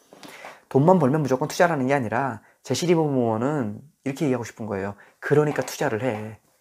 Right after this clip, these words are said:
"너희들이 돈을 잃고 있지? 그게 너희들이 투기를 하고 있다는 증-, 증거야." 라고 얘기하는 거예요. 투자는 절대 돈을 잃지 않아. 투기가 돈을 잃는 거야. 그러니까 투자를 해. 라고 얘기하기 위해서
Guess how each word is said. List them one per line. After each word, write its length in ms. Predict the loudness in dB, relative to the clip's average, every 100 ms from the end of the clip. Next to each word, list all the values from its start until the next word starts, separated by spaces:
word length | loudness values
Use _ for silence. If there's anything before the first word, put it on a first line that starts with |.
| _ _ _ _ _
"너희들이 280 | 2 4 4
돈을 200 | 4 4
잃고 180 | 2 -2
있지? 520 | -4 0 0 0 -4 _ _ _ -20 -20 -2
그게 260 | 2 4
너희들이 340 | 4 4 2 0
투기를 360 | -2 2 2
하고 160 | 4 0
있다는 300 | 0 -4 -6
증-, 240 | -2 -2
증거야." 680 | -2 -4 0 2 2 0 -4
라고 280 | 2 8 10
얘기하는 300 | 8 6 -4
거예요. 380 | -8 -14 -16 -20 _
투자는 680 | -10 0 2 6 6 6 4
절대 300 | 4 4 4
돈을 280 | 0 -2 0
잃지 300 | -2 -4 -8
않아. 440 | -6 -8 -10 -16 _ _ _ _ _ _ _ _
투기가 460 | -14 -10 -4 0 0
돈을 260 | 0 0
잃는 240 | 0 0 -4
거야. 340 | -8 -12 -20 _
그러니까 240 | -12 -12 -12
투자를 440 | -10 -8 -6 -8
해. 100 | -14 _ _ _ -8
라고 340 | -4 6 8
얘기하기 500 | 8 2 -4 -4 -4
위해서 460 | -4 -2 -2 -2